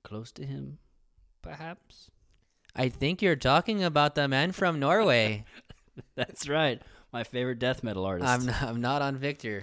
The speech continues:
Speaker 1: You're
Speaker 2: I'm
Speaker 1: not on Victor?
Speaker 2: You know, Victor, Victor's short game, the chipping around the green, is just subpar. Until he polishes that up a little bit, like,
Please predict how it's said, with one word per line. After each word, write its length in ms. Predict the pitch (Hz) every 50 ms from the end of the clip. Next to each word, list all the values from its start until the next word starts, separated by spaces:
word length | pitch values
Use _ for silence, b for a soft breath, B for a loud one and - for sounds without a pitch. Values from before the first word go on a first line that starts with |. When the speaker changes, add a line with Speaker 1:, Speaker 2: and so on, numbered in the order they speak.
| 107 123
Speaker 1:
You're 120 | 139 139 127
Speaker 2:
I'm 60 | 147
Speaker 1:
not 140 | 175 196 208
on 120 | 214 208
Victor? 540 | 165 151 185 247 - - 302 320 349 349 320
Speaker 2:
You 80 | 165 175
know, 160 | 185 185 170
Victor, 560 | 147 147 165 180 - - 247 226 214 180 113 78
Victor's 480 | 131 135 175 180 - - 254 214 160 139
short 360 | - - - 143 131 131 131
game, 440 | 147 151 151 151 156 160 160 165 - - _ _ _ _ _
the 240 | - 127 123 120 117
chipping 500 | 110 - - - 156 151 - 160 156 151
around 300 | 143 139 139 143 147 143
the 80 | 139 123
green, 560 | 113 113 120 123 127 131 135 135 139 - - _ _ _ _ _ - - _
is 220 | _ 120 123 110 117
just 300 | 131 120 - - - -
subpar. 640 | 135 127 120 117 - 120 117 113 117 120 123 127 117
Until 260 | 113 107 - 160 156
he 200 | 151 175 165 151
polishes 640 | 131 - - - 127 123 123 127 123 - 135 113 107
that 200 | 110 104 104 107
up 180 | 110 113 - -
a 40 |
little 240 | 120 123 123 120 123
bit, 360 | 113 110 123 123 127 131 - _
like, 280 | - 113 101 95 -